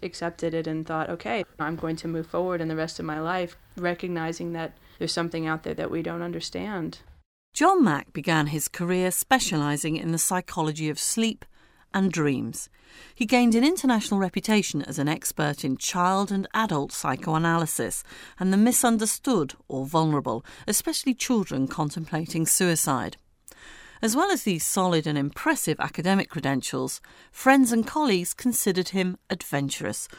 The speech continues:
Speaker 2: always asking questions that others didn't ask. Professor of Psychology and Psychiatry Robert J. Lifton worked with Mack at Harvard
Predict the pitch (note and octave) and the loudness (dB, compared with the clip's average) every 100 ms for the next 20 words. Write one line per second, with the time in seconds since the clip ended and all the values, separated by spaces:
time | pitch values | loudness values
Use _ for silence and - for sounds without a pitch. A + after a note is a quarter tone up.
0 | - - - D4+ E4+ C#4 B3+ - A3+ G#3 | -20 -6 2 6 6 4 2 2 2 2
1 | G#3+ F3+ - C3+ B2 - - - F3 - | 0 0 -2 -2 -2 -8 -10 -6 -4 0
2 | G3 D#3 C#3 - - _ - - C3+ - | 2 2 0 -6 -14 _ -8 -2 -2 -2
3 | B2+ A#2 - - - _ _ - - - | -4 -4 -6 -12 -18 _ _ -18 -16 -16
4 | - - C4 F#4 - C#4 A3 A3 G3+ - | -8 -4 2 2 4 2 4 2 0 2
5 | G3+ E3+ D#3+ C#3 C3 D#3+ - G3 G3 E3 | 2 2 0 0 -2 -6 -2 2 2 2
6 | - - - - C#3+ - - C#3 C3+ E3 | -2 -6 -6 0 0 -2 -6 -4 -2 2
7 | F#3 - D#3+ C#3+ - - - - D#4+ D4+ | 0 0 -4 -4 -6 -18 -20 0 4 4
8 | - D#3+ - D#3 D3+ - G#3 - G3+ F3+ | 2 -4 2 2 0 -4 -8 0 2 2
9 | D3+ - | 0 -4